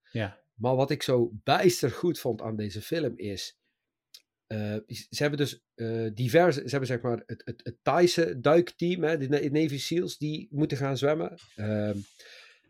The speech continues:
Speaker 2: nou, die krijgen niet van elkaar. Vervolgens komen er een paar Britse, eh, duikers die dit vaker hebben gedaan, specialisten.
Speaker 1: Ja.
Speaker 2: Ehm,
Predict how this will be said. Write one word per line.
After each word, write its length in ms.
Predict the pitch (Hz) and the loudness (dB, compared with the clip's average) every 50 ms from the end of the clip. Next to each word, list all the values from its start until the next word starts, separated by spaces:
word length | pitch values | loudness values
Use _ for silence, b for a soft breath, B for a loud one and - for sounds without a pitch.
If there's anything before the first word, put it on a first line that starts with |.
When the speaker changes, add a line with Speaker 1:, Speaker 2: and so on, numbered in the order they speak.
| B _ _ | B _ _
Speaker 2:
nou, 200 | - 120 120 - | -8 -4 -4 -4
die 100 | 107 107 | -4 -2
krijgen 280 | - 135 131 123 120 120 | -2 0 2 2 2 0
niet 100 | 120 - | 0 -2
van 140 | 120 110 104 | -2 -4 -4
elkaar. 300 | 101 - 127 143 160 139 | -4 -4 -4 -4 -4 -4
Vervolgens 340 | 139 123 131 151 143 131 - | -4 0 2 2 2 2 0
komen 220 | 147 143 131 120 | 0 0 0 0
er 60 | 123 | -2
een 60 | 120 117 | -2 -2
paar 280 | - 135 120 113 110 | 0 0 0 0 2
Britse, 520 | 104 156 190 185 - - 120 101 92 90 _ _ _ _ - | 4 4 4 4 2 0 -2 -2 -2 -6 _ _ _ _ -10
eh, 180 | 107 107 104 98 | -6 -6 -6 0
duikers 640 | - 123 113 110 104 - 139 147 - - - - _ _ _ - | 2 2 2 2 0 -2 -4 -6 -6 -8 -14 -16 _ _ _ -6
die 160 | 120 123 117 | -6 -4 0
dit 200 | 110 123 123 - | 0 0 0 0
vaker 360 | - - 139 135 127 - 110 | -2 -2 0 0 0 -2 -4
hebben 180 | 104 92 87 90 | -6 -6 -8 -10
gedaan, 220 | 92 95 95 95 | -10 -10 -10 -10
specialisten. 720 | - - - 120 117 - 120 113 110 104 - - - 87 - _ _ _ _ - | -6 -2 -2 -2 0 0 -2 -2 -2 -4 -4 -10 -14 -18 -20 _ _ _ _ -6
Speaker 1:
Ja. 300 | - 110 104 101 - _ _ _ _ _ b b b b b b b b b b b b b b b _ _ _ _ _ _ _ _ - | -4 -2 -2 -2 -6 _ _ _ _ _ b b b b b b b b b b b b b b b _ _ _ _ _ _ _ _ -10
Speaker 2:
Ehm, 520 | 123 123 120 120 117 117 117 113 113 | -6 -2 0 0 0 0 0 0 -2